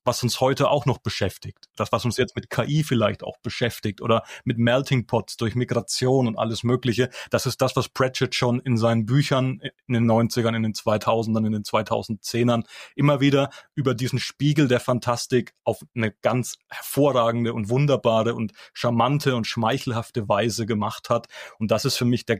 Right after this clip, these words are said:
Kern der Scheibenweltbücher. Die sind gute Fantasy, einfach so. Die sind gute Funny Fantasy, weil der Humor einfach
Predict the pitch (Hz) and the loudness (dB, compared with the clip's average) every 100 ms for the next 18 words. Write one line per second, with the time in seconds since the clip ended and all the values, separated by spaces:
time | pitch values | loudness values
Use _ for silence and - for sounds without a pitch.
0 | _ - 113 131 131 127 127 120 123 117 | _ -4 0 0 0 0 2 2 2 0
1 | 120 - 123 120 117 110 123 120 170 165 | 0 0 -2 0 -2 -2 -2 0 0 0
2 | 160 143 147 151 151 - 147 143 _ _ | -2 0 0 0 -2 0 0 -2 _ _
3 | - 110 110 107 - 147 170 - - - | -2 -2 0 -2 2 2 2 -4 -16 -18
4 | - - 120 127 139 143 - 120 - - | -18 -4 0 2 4 2 2 0 -2 -10
5 | - 123 165 196 - 180 180 180 - 180 | -2 0 2 2 2 2 2 0 2 0
6 | 190 156 117 117 120 120 120 123 113 104 | 2 2 2 2 2 2 2 2 -2 -6